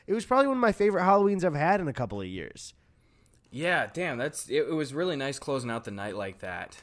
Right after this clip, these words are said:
Speaker 2: It,
Speaker 1: Mm-hmm.
Speaker 2: I was, it felt really weird on my end because it was like, not with your stream shit, but I was like, I just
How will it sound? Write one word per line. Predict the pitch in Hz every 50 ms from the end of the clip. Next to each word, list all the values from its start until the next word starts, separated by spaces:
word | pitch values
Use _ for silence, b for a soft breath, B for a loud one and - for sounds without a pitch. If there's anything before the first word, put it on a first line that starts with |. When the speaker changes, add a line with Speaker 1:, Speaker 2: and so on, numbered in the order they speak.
| 180 190
Speaker 2:
It, | 143 113 107 -
Speaker 1:
Mm-hmm. | 233 233 - -
Speaker 2:
I | - 110 117 123 131
was, | 127 123 135 127 123 127 - - - - _ _
it | - - - 151 143
felt | - 214 233 247
really | 214 180 175 160 147
weird | 127 123 143 175 175
on | 151 120 110
my | 104 101 104 107 127 147 143
end | 131 117 107 101 98 95 b b b b b b
because | - - - 135 127 120
it | 123
was | 120 127 117 117
like, | 117 117 113 107 104 - - - -
not | 123 165 175 143
with | 143 127 127
your | 127 127 113
stream | - - 127 123 123 120
shit, | - - 98 92 -
but | - 104 107
I | 107
was | 110 104 -
like, | 110 107 104 98 - - - _ _ _ -
I | 131 139 165
just | 156 131 - 165 170 - -